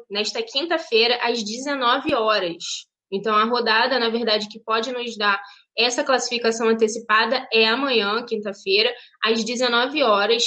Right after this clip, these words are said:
Então, a gente fica ligado, porque o Flamengo ainda pode se classificar com duas rodadas de antecedência. Infelizmente, dependendo, né, de uma vitória da L D U,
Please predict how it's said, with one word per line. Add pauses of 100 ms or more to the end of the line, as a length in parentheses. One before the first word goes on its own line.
Então,
a
gente
fica
ligado, (320)
porque
o
Flamengo
ainda
pode
se
classificar
com
duas
rodadas
de
antecedência. (260)
Infelizmente,
dependendo,
né,
de
uma
vitória
da
L
D
U,